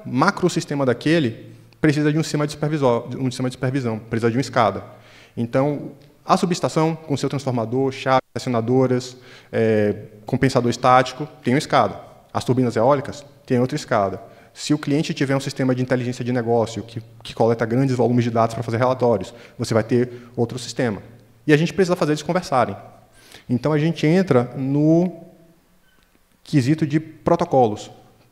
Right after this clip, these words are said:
Quais são as, o-, os idiomas que o scada precisa falar pra tá integrado na indústria? Eu listei aqui, aqui um dos principais, I S C cento e quatro, é, o sessenta oitocentos e setenta e cinco cento e quatro. Não confundir com o I S C sessenta e oito cento e cinquenta, que é um protocolo de subestação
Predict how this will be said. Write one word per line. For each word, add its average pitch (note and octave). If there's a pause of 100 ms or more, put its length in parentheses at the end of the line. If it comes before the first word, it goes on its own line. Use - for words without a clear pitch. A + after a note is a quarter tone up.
Quais F#3
são F3 (200)
as, D3
o-, C#3
os B2+
idiomas D3
que -
o B2
scada B2+
precisa -
falar A2+
pra C#3
tá D3
integrado C3
na C#3+
indústria? B2 (480)
Eu B2+
listei F#3+
aqui, E3+
aqui D#3
um C#3+
dos C3+
principais, D3 (640)
I C#3
S C3
C C3
cento B2+
e B2
quatro, D#3+ (280)
é, A2
o A2+
sessenta C3
oitocentos A#2
e A2+
setenta A2
e -
cinco A#2+
cento A#2
e A2+
quatro. D#3+ (400)
Não D3+
confundir E3
com E3
o -
I D3+
S C#3+
C D#3
sessenta C#3+
e C#3
oito C3+
cento B2+
e -
cinquenta, D#3+ (220)
que -
é B2+
um B2 (260)
protocolo B2
de -
subestação C3+